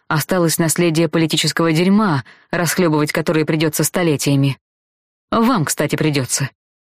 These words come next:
Я-то скоро благополучно скончаюсь. Ви, иди. Виалла оторвалась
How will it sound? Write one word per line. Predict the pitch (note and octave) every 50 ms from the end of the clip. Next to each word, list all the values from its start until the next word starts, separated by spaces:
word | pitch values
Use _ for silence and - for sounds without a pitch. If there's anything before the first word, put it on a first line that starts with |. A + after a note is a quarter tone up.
| _ _ F#3
Я-то | E3+ E3 D#3 - D3+
скоро | - - E3 D#3+ D3+ D3+
благополучно | C#3+ D3 D#3 C#3+ D#3 D#3+ D3+ D3+ D3 D3 - - D3+
скончаюсь. | D3 - - D#3 D3 C#3 - A3 A3+ F#3 C#3+ B2+ B2 - - - - _ _ _ _ _ _ _ _ _ _ _ _ -
Ви, | E3 D#3+ E3+ F3 E3 E3+ F3+ G3 - - _ _ _ -
иди. | F3 E3 C#3 C#3+ C#3+ D3 D#3+ D#3+ E3+ - _ _ _ _ _ _ _ _ _ _ _ _ _ _ _ _ _ _ _ _
Виалла | E3 E3 D#3+ E3 F3 F3 F#3 F#3 F#3 F3+ F3+ F3+
оторвалась | - F3 D#3+ - E3+ D#3+ D#3+ E3 D#3+ F3 F#3+ G3 - - -